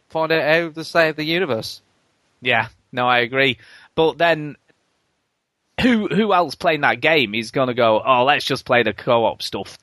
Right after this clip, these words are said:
Speaker 2: first, and, you know, sort out all these things that'll affect our actual games." And
Speaker 1: Mm. If I
Speaker 2: Ah,
Speaker 1: didn't know, if
Speaker 2: it's
Speaker 1: I
Speaker 2: tricky,
Speaker 1: didn't
Speaker 2: isn't it?
Speaker 1: know about it, if I wasn't so savvy, <laughs> ha, right?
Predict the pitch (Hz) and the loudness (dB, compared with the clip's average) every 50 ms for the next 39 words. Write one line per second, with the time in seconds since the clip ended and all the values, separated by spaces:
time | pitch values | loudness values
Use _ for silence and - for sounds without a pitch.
0 | - - - - 151 143 123 92 90 101 - - - 113 104 110 107 104 117 123 | -20 -14 -4 0 2 2 2 2 0 -2 -4 -4 -4 -4 -4 -4 -4 -2 -2 0
1 | 110 98 98 101 - - 120 110 104 - 104 92 98 98 107 110 120 117 113 - | 2 2 0 0 -2 -2 -2 -2 0 2 2 2 2 2 2 0 0 0 -2 -2
2 | 110 101 95 101 90 92 101 101 - 113 95 - - 117 98 98 98 90 82 - | -6 -2 0 0 2 2 2 2 0 -2 -2 0 0 0 2 2 2 0 -2 -4
3 | 113 104 101 98 117 113 110 101 95 90 80 85 95 90 98 95 95 92 92 95 | -6 -8 -6 -2 0 0 2 0 0 -2 -6 -8 -10 -8 -8 -8 -8 -8 -8 -10
4 | 120 120 117 113 _ _ _ _ _ _ _ _ _ _ _ _ _ _ _ _ | -10 -14 -16 -18 _ _ _ _ _ _ _ _ _ _ _ _ _ _ _ _
5 | _ _ _ _ _ - - - 156 143 143 139 135 135 135 123 117 - - - | _ _ _ _ _ -6 -2 0 2 2 2 2 2 2 2 0 -2 -6 -6 -4
6 | 160 190 240 220 151 123 123 143 - 165 - 175 214 220 - - 190 165 113 98 | -2 0 2 2 2 0 -2 -4 -6 -6 -2 -2 -2 -2 -2 -6 -8 -6 -6 -4
7 | 107 165 185 220 233 196 139 - 127 123 120 117 113 120 - - _ _ _ _ | 0 0 2 2 4 2 2 2 2 0 0 0 -4 -6 -10 -12 _ _ _ _
8 | - 139 - 185 185 190 185 185 175 151 160 165 143 - - 175 156 151 143 135 | -12 -4 0 2 2 4 4 2 0 -2 -6 -14 -14 -4 0 2 2 2 2 0
9 | 127 113 _ _ _ _ _ _ _ _ _ - - - - - 208 202 208 214 | -2 -8 _ _ _ _ _ _ _ _ _ -20 -16 -10 -4 0 0 0 0 0
10 | 175 160 123 113 117 117 _ _ _ _ _ _ _ - - - 175 170 156 165 | -4 -4 -6 -6 -8 -12 _ _ _ _ _ _ _ -18 -8 -2 -2 -2 -2 -4
11 | - _ - 185 214 214 185 - 143 135 131 131 127 | -8 _ -20 -18 -18 -14 -8 -2 2 2 2 2 2